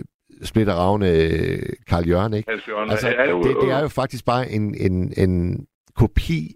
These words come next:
Speaker 1: af den markedsføringsteknik, som Simon Spies, han var, øh, pioner omkring, ikke?
Speaker 2: Jo, jo, og du kan jo også vente om at sige, jeg ved godt, det var over det sidste, han ser ud, men du kan jo vente om at sige, dengang, øh, hvor han virkelig var upopulær, det passer, dengang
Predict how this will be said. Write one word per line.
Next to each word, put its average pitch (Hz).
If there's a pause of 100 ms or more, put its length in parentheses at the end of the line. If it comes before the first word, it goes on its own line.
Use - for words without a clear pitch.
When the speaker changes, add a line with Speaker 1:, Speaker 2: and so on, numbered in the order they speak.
(120)
Speaker 1:
af 101
den 123 (200)
markedsføringsteknik, 101
som 90
Simon 95
Spies, 120
han 98
var, 78
øh, 85 (440)
pioner 98 (380)
omkring, 82
ikke? 110 (640)
Speaker 2:
Jo, - (100)
jo, 117 (200)
og 110
du 107
kan 117
jo 120
også 131
vente 135
om 113
at 104
sige, 131
jeg 131
ved 143
godt, 120
det 135
var 123
over 135 (160)
det 110
sidste, 156
han 123
ser 156
ud, 143
men 110
du 98
kan 123
jo 135
vente 143
om 117
at 101
sige, 139
dengang, 123
øh, 92
hvor 104
han 107 (160)
virkelig 131
var 107
upopulær, 104
det 95
passer, 147
dengang 107